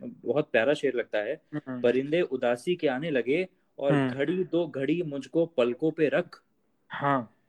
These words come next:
Speaker 1: देखिए, जो आपने कहा ना होपलेस रोमांटिक,
Speaker 2: हाँ,
Speaker 1: ये
Speaker 2: हाँ,
Speaker 1: वहीं
Speaker 2: हाँ।
Speaker 1: से आ रहा है कि
Speaker 2: हाँ।
Speaker 1: घड़ी दो घड़ी मुझको
Speaker 2: हाँ।
Speaker 1: पलकों पे रख,
Speaker 2: रख।
Speaker 1: यहाँ आते आते जमाने लगे।
Speaker 2: वाह, वाह, वाह, क्या बात है, क्या बात है।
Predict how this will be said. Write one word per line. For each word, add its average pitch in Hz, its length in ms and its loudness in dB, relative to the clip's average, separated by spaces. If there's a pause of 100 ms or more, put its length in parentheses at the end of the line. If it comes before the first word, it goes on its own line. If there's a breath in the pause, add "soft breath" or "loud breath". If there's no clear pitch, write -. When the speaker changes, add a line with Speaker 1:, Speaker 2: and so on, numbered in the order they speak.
(180)
Speaker 1:
देखिए, 127 200 2
जो 143 100 2
आपने 147 180 0
कहा 160 100 -2
ना 202 80 -4
होपलेस 151 460 -2
रोमांटिक, 123 460 -6 (180)
Speaker 2:
हाँ, 151 140 6
Speaker 1:
ये - 40 2
Speaker 2:
हाँ, 143 80 2
Speaker 1:
वहीं 139 100 0
Speaker 2:
हाँ। 135 80 -4
Speaker 1:
से 135 80 2
आ 104 80 0
रहा 92 140 -6
है 85 80 -12 (400 soft breath)
कि 151 80 -2
Speaker 2:
हाँ। 127 240 -4
Speaker 1:
घड़ी 156 340 4
दो 156 260 6
घड़ी 135 500 0 (280)
मुझको 120 300 -4
Speaker 2:
हाँ। 175 220 2
Speaker 1:
पलकों 123 340 2
पे 143 160 0
रख, 143 420 0
Speaker 2:
रख। - 240 2 (460)
Speaker 1:
यहाँ 127 420 -2
आते 120 260 -2
आते 151 280 -2
जमाने 147 400 -4
लगे। 127 320 -4 (400)
Speaker 2:
वाह, 151 200 0 (240)
वाह, 139 200 -4
वाह, 131 160 -6 (240)
क्या 160 160 -6
बात 123 320 -6
है, - 60 -20 (160)
क्या 156 180 0
बात 117 280 -6
है। - 80 -20